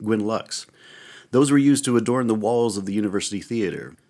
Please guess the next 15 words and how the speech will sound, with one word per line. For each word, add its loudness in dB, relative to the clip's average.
So -2
Arkansas 0
officials 0
apparently 0
took -2
little 2
notice 0
of -4
the -4
odd -4
light -6
fixtures. -12
To -8
be 2
honest, -4